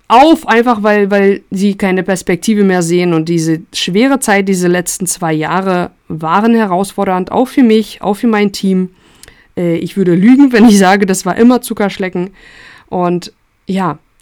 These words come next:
ich habe mir einfach überlegt, wie kann ich euch, wie kann ich dir noch besser helfen und wie können wir eine noch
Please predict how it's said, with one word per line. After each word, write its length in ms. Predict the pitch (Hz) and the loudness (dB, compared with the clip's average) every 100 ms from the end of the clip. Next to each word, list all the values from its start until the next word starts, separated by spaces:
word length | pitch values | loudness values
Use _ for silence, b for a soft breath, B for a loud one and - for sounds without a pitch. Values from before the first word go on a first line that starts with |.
| _ | _
ich 160 | - 214 | -8 -4
habe 120 | 226 | 0
mir 80 | 214 | 0
einfach 180 | 208 196 | 0 -2
überlegt, 500 | 190 185 185 - 175 | -2 -4 -6 -8 -2
wie 180 | 240 269 | -2 0
kann 200 | 214 202 | -2 -2
ich 240 | 170 - | -4 -4
euch, 360 | 185 208 233 185 | 0 0 0 -6
wie 60 | |
kann 180 | 190 170 | -4 -4
ich 160 | 165 - | -4 0
dir 380 | 233 294 330 339 _ - | 4 4 2 -8 _ -4
noch 280 | 202 254 | 0 0
besser 280 | - 254 240 | 0 -4 -4
helfen 420 | 214 190 190 196 | -4 -4 -4 -6
und 160 | - 175 | -6 -8
wie 80 | 175 | -6
können 400 | 202 185 180 170 | -4 -2 -4 -4
wir 320 | 214 247 262 b b b b | -2 -2 -4 b b b b
eine 360 | 190 180 175 165 | -6 -2 -2 0
noch 360 | 175 233 - | 0 -2 -6